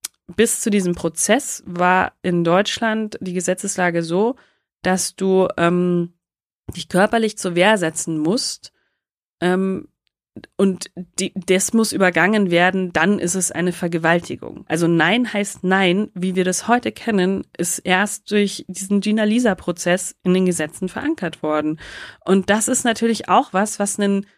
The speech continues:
riesigen Unterschied macht in so einer Bewertung von so einer Lage. Ja, und das ist aber extrem wichtig, weil es so viele solche Szenarien gibt,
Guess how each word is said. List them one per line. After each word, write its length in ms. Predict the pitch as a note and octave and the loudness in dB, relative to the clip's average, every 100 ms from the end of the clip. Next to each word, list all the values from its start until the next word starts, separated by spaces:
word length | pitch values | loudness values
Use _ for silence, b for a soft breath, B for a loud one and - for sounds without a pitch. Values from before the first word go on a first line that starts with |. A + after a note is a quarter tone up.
| b _ _ - | b _ _ 2
riesigen 340 | B3 C#4+ C#4 | 4 4 2
Unterschied 500 | - E4+ D4+ - F3+ | 0 0 0 -2 -4
macht 380 | E3+ D#3+ - - _ | -2 -2 -4 -14 _
in 220 | - F#3+ | -2 0
so 80 | F3 | 2
einer 140 | F3 | 0
Bewertung 580 | E3 D#3+ E3 A3+ - C4+ | 0 0 -2 -2 -2 -2
von 180 | - F#3 | 0 0
so 80 | E3+ | 0
einer 180 | E3+ | 0
Lage. 460 | D#3+ F#3 C4+ G3+ D#3+ B B B - | 0 0 0 -2 -6 B B B -4
Ja, 240 | F3 G3 | 2 2
und 240 | - G3+ G#3 | 2 2 2
das 140 | G#3 | 2
ist 180 | A3 - | 0 0
aber 320 | G3 G3 - | 2 2 2
extrem 500 | F#3+ - - G#3+ G#3 | -4 -6 -2 0 2
wichtig, 540 | G#3+ B3+ - F#3+ G#3+ B B B B B _ _ | 0 -2 -2 -2 -2 B B B B B _ _
weil 420 | E3 F3+ F#3+ G3+ | -2 2 2 2
es 200 | F#3+ - | 0 -4
so 140 | - A3+ | -2 -4
viele 360 | - A#3+ A3+ | -2 0 2
solche 320 | A3 G3+ G#3 G3+ | 2 0 0 -4
Szenarien 720 | - F#3+ F#3 G3+ G#3 F#3+ F3 | -4 -2 2 2 2 -2 0
gibt, 360 | G3+ - - | -2 -4 -16